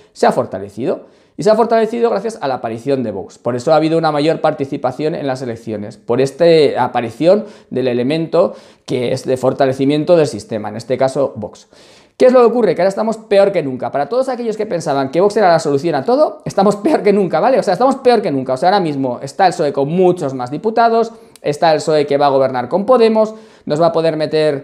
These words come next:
leyes, vamos, de género, leyes totalmente aberrantes, va a gastar y despilfarrar el dinero de los españoles que no tenemos, con una deuda pública de uno coma un billones de euros,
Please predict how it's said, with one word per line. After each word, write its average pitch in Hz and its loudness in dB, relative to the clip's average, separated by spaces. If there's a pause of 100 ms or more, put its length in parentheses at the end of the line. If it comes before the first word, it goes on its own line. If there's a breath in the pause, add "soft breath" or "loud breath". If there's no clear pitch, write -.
(160 loud breath)
leyes, 147 2
vamos, 139 0
de 127 0
género, 151 2 (180 loud breath)
leyes 139 2
totalmente 135 -2
aberrantes, 147 0
va 139 0
a 131 0
gastar 139 0
y 135 -4
despilfarrar 131 0
el 135 2
dinero 139 2
de 139 4
los 131 -2
españoles 131 -6
que - -2
no - -2
tenemos, 143 0
con 147 -6
una 143 2
deuda 143 2
pública 143 0
de 131 2
uno 139 0
coma 139 0
un 147 -2
billones 139 0
de 127 0
euros, 143 4